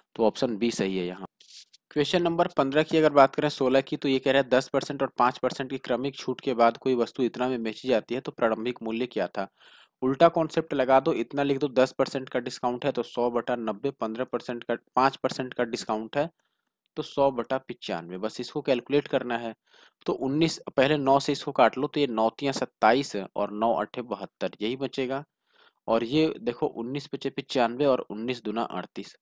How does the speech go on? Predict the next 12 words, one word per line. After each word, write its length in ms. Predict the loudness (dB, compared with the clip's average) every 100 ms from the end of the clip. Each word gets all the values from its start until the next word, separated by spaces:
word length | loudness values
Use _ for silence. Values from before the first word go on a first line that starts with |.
| -4
और 160 | -4
ये 120 | -2 -2
पाँच 240 | 0 -2 -4
से 80 | -8
कटेगा, 340 | -6 -4 -4
बीस 240 | -2 -6 -6
पच्चीस 360 | -14 -10 -10
सौ, 200 | -8 -10 -10 _ _ _ -12
तो 80 |
बीस 260 | -6 -6 -6
दूना 180 | -4 -4
चालीस, 460 | 2 2 4 -2